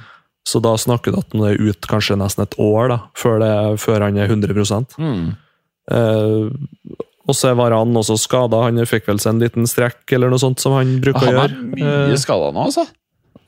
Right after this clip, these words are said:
Speaker 1: ja, det, men det var han i Real Madrid også til tider.
Speaker 2: Ja,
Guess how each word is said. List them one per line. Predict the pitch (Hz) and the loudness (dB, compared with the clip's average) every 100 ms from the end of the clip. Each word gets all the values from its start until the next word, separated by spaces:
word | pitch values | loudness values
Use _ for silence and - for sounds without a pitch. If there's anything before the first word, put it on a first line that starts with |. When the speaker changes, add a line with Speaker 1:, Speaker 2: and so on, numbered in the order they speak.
| - - | -8 -2
Speaker 1:
ja, | 107 104 98 - - _ | 0 2 0 -2 -6 _
det, | 120 110 110 110 107 110 110 | -2 0 0 0 0 -2 0
men | 123 | 0
det | 127 | 2
var | 143 135 | 2 0
han | 107 | 2
i | 113 | 2
Real | 117 104 | 2 2
Madrid | 107 110 104 | 0 2 2
også | 110 120 | 2 0
til | 117 139 | 0 2
tider. | 117 117 - | 2 0 -2
Speaker 2:
Ja, | 104 | -2